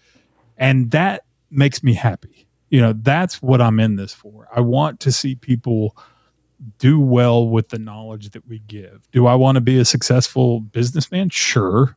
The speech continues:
but that's not my motivation for it. My motivation is those reviews, those, those emails, the, the guys that,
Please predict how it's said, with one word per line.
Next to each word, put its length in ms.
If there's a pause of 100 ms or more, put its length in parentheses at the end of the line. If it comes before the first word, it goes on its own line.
but 140
that's 200
not 280
my 500
motivation 720
for 160
it. 80
My 100
motivation 600
is 160
those 240
reviews, 500
those, 340 (300)
those 220
emails, 680
the, 260 (320)
the 100
guys 640
that, 460